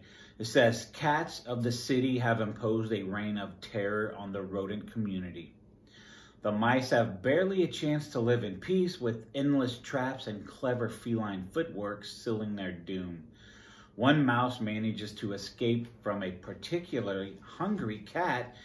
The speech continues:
and runs for shelter into an enormous supermarket. He examines the goods on the long lines of shelves and sets to work on a total transformation. He bathes in super soup,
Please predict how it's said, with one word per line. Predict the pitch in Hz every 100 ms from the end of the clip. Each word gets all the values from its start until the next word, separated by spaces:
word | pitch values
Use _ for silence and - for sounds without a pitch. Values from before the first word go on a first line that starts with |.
| - - -
and | 110 110
runs | 151 185
for | 185 180
shelter | 170 139 143 143 151
into | 113 117 117 120
an | 110 104
enormous | 98 101 120 135 139
supermarket. | - - 117 110 95 90 85 - 80 - - - - - -
He | 135
examines | 147 120 117 135 131 127 117
the | 113
goods | - 120 143 160 156 -
on | 107 110
the | 113
long | 95 92 92 110 117 120 123 107
lines | 98 95 92 90 90 - - - - -
of | 95 90
shelves | - 127 147 160 156 - - - - - - -
and | 135
sets | 127 175 170 -
to | 160
work | 131 135 143 101
on | 110
a | 107
total | 98 147 151 160
transformation. | 156 139 120 117 123 110 98 - 87 85 - -
He | -
bathes | 113 117 127 151 135
in | 113 110
super | - - 185 240
soup, | 233 - 160 185 -